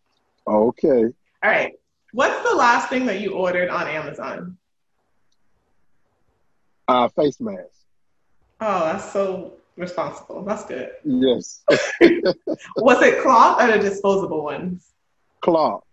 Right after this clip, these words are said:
Speaker 2: Oh, I need
Speaker 1: Cloth.
Speaker 2: to get some cloth ones.
Speaker 1: I
Speaker 2: Okay.
Speaker 1: need some black, I'm, I've got some suits that I need to wear, so I needed a black mask.
Speaker 2: Now, you said, Gary, though, that the suit where you look nice, it was a nice,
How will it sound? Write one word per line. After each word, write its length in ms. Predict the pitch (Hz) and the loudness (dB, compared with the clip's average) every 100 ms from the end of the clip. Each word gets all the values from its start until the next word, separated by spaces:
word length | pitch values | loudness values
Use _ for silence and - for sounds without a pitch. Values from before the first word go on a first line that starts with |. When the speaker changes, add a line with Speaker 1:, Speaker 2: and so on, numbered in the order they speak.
| _ _ _ - | _ _ _ -10
Speaker 2:
Oh, 60 | |
I 140 | 180 175 | -6 -2
need 60 | 233 | 0
Speaker 1:
Cloth. 220 | 110 - | 0 -4
Speaker 2:
to 60 | - | -12
get 80 | |
some 120 | - - | -12 -10
cloth 240 | - - | -8 -8
ones. 160 | - 123 | -10 -4
Speaker 1:
I 140 | 123 | 0
Speaker 2:
Okay. 140 | 180 - | 2 2
Speaker 1:
need 100 | - | -2
some 160 | 135 | -4
black, 280 | 123 131 127 - | -2 0 0 -4
I'm, 160 | 127 131 - | -6 -6 -4
I've 240 | 131 131 | -4 -4
got 220 | 131 127 | -6 -6
some 140 | - 110 | -8 -14
suits 380 | - 156 131 - | -8 -6 -6 -8
that 100 | 113 | -6
I 80 | 107 | -4
need 220 | 107 98 | -6 -8
to 40 | |
wear, 260 | 98 95 92 | -10 -10 -12
so 200 | - 95 | -12 -10
I 80 | 98 | -10
needed 300 | 101 95 92 | -10 -12 -14
a 40 | |
black 260 | 92 92 90 _ | -12 -10 -10 _
mask. 120 | 78 - - _ _ _ _ _ 254 | -18 -18 -18 _ _ _ _ _ 2
Speaker 2:
Now, 100 | 277 | 4
you 180 | 302 523 | 6 4
said, 340 | - 466 294 | 4 2 4
Gary, 320 | 285 311 294 | 4 4 4
though, 200 | 269 269 | 2 4
that 540 | 240 220 - - - 196 | 4 4 2 -4 -12 -4
the 120 | 226 | -2
suit 300 | 233 233 311 | 0 0 0
where 100 | 220 | 2
you 120 | 226 233 | 0 0
look 220 | 220 220 | -2 -2
nice, 340 | 202 185 190 | -2 0 -2
it 120 | 180 | -2
was 180 | 185 185 | -2 -2
a 60 | 180 | -2
nice, 420 | 180 185 185 190 | -2 0 0 -4